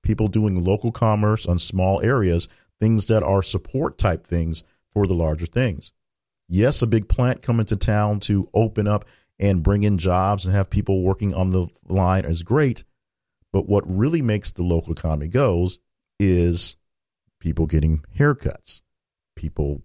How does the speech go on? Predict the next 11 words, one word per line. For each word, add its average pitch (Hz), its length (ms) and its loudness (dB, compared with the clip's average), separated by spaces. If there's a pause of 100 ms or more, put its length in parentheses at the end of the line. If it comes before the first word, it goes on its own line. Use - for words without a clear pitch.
(100)
buying 73 560 0
lunch, 135 460 0 (760)
people 92 340 -4
getting 85 540 0 (320)
real 135 340 0
estate, - 480 -2
buying 80 280 0
new 90 240 2
houses 147 600 -2
and 85 160 -6
buying, 71 480 -8